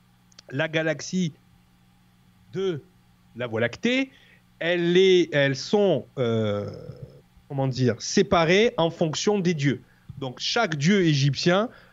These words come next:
possède une partie de la Voie lactée. Donc, tous les petits points que vous voyez, ce sont des portes des étoiles. Donc,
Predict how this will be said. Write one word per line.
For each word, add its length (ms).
possède 680
une 180
partie 520
de 220
la 140
Voie 100
lactée. 320
Donc, 360
tous 120
les 100
petits 240
points 220
que 40
vous 140
voyez, 400
ce 100
sont 140
des 80
portes 260
des 140
étoiles. 280
Donc, 380